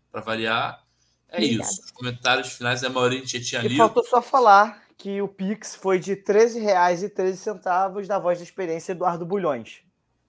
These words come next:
Speaker 1: É, pois é. Por que será que foi treze, treze reais e treze centavos? Não sei. Feitos os recados, vamos ao encerramento desse programa. Ficou muito bom, mas já são quase duas horas de programa. Jean, muito boa noite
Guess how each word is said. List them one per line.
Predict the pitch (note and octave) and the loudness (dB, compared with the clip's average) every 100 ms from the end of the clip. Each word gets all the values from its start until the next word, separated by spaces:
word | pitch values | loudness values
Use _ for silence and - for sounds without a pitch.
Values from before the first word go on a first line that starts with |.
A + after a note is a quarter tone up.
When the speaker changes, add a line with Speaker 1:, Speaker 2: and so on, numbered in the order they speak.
| _ | _
Speaker 1:
É, | - B2+ A2 | 2 4 4
pois | - - G2+ | 0 -10 -10
é. | F2 - | -12 -12
Por | A3 | -10
que | - | 2
será | - A#3 G3 D3 C#3 B2 | 4 6 10 10 10 8
que | - | -2
foi | A#2+ | -8
treze, | B2 A#2 A2+ A2 G#2 _ | -6 -6 -8 -10 -12 _
treze | A2+ A2 G#2+ | -8 -6 -4
reais | G#2+ G#2 | -2 -2
e | |
treze | A2 - | -6 -8
centavos? | - - - _ | -10 -14 -18 _
Não | - | -12
sei. | - - _ - - - - - - - - - - - - _ - | -12 -12 _ -20 -18 -16 -12 -12 -12 -16 -18 -18 -18 -20 -20 _ 10
Feitos | A#3+ B3+ A#3+ A3 | 10 10 6 2
os | G#3+ | 2
recados, | G#3+ - G#3+ A3 G3+ | 0 6 6 6 4
vamos | G3 F#3+ | 0 0
ao | G3 | 4
encerramento | F#3+ G#3+ A3+ G#3 E3+ F#3+ A3 | 6 6 6 6 4 -2 -2
desse | G#3 | -4
programa. | E3+ C3 C3+ D3 D#3+ | -4 -4 -2 -4 -6
Ficou | - C3+ A#2+ A#2+ _ | -10 -10 -10 -14 _
muito | B2 D#3 - | -14 -14 -10
bom, | D3 A#2+ C3 D#3 - - | -8 -4 -4 -4 -10 -12
mas | A#2+ | -8
já | B2 | -8
são | A#2 B2+ A#2+ - | -8 -8 -10 -10
quase | - B2 F3+ F3 | -4 2 2 2
duas | D3 D#3 C#3+ | 2 2 2
horas | C#3+ C#3 | 0 -2
de | - | -6
programa. | C#3+ B2+ C#3 D3+ D3+ - _ _ _ _ _ _ - | -8 -4 -4 -2 -6 -10 _ _ _ _ _ _ 0
Jean, | G3 G#3 D3 - D3+ | 4 6 4 0 -8
muito | G#3 D#3+ | -10 -2
boa | E3 D#3 | 4 6
noite | C3 D3+ E3+ - F3 | 6 2 2 0 -8